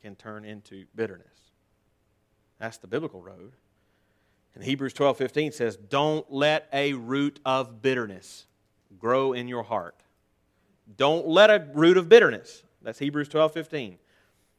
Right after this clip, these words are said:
Hebrews twelve fifteen says, "A root of bitterness can cause you to miss out on the grace of God. And it will lead you to, to other pains and other trouble in your life. It will cause other people to stumble." It,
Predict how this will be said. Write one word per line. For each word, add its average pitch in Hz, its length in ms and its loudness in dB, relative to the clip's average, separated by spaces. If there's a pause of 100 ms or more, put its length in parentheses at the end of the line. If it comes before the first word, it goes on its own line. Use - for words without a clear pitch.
Hebrews 156 300 0
twelve 190 280 4
fifteen 208 380 2
says, 165 400 6 (260)
"A 131 100 4
root 185 300 8
of 180 140 6
bitterness 190 380 8
can 160 200 -4
cause 196 400 4
you 185 100 -6
to 180 120 -2
miss 185 420 4
out 233 220 8
on 175 100 2
the 156 60 0
grace 175 340 4
of 175 80 -8
God. 185 400 6 (800)
And 151 180 2
it 180 120 2
will 175 180 4
lead 185 400 4
you 214 220 -6
to, 185 420 2 (140)
to 180 320 -2 (220)
other 233 320 8
pains 208 600 0
and 143 100 -2
other 226 320 6
trouble 208 420 2
in 160 100 4
your 151 120 2
life. 143 320 4
It 226 140 4
will 196 80 -4
cause 233 340 6
other 254 200 4
people 247 360 0
to 170 80 2
stumble." 139 460 0
It, 196 140 -2